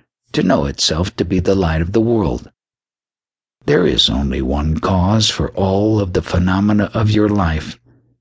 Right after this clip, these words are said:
and that is God, whose eternal name is I Am.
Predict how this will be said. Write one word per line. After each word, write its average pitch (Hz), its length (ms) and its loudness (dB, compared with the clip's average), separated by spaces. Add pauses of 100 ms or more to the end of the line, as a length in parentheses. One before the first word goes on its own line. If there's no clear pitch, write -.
(480)
and - 160 -2
that 69 200 -2
is 82 180 -2
God, 90 500 -2 (680)
whose 107 240 0
eternal 104 520 0
name 71 400 -2
is 87 440 0 (760)
I 90 220 2
Am. 67 500 -2